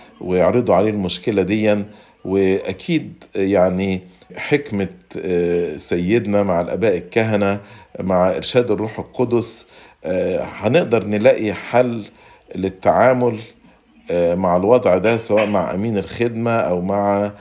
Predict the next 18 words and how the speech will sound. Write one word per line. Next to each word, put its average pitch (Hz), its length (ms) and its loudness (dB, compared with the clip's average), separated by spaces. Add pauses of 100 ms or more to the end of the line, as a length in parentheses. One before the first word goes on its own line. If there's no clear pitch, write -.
(280)
ال-، 87 840 0
الخدام 104 460 0
اللي 90 120 -4
هم 98 280 -2
مليانين 92 560 -2
ب-، 71 100 -12
ب-، 78 380 -8
بالغضب. 85 560 0 (260)
يع-، - 220 4
يعني 113 280 4
السؤال 127 260 4
اللي 135 100 -2
بتقوليه 120 320 -2
يخش - 400 -2
أكتر - 360 -2
في - 140 -14
التدبير 95 480 -6
الكنسي. 123 640 -2